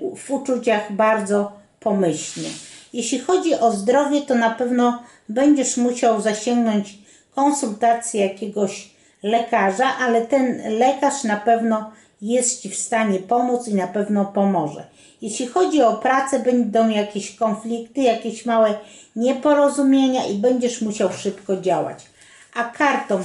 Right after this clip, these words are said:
y, tygodnia jest koło fortuny. No to los ci zsyła jakieś duże szanse,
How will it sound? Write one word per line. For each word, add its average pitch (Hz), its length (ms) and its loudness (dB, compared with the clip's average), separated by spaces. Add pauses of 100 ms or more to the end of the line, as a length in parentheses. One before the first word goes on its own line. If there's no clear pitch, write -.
(460)
y, 196 200 -6
tygodnia 302 480 2
jest 226 340 0
koło 233 280 6
fortuny. 196 640 -2
No 233 240 0
to 269 140 2
los 320 300 0
ci 262 140 -8
zsyła 254 560 0 (320)
jakieś 247 380 -2
duże 247 340 2
szanse, 233 680 0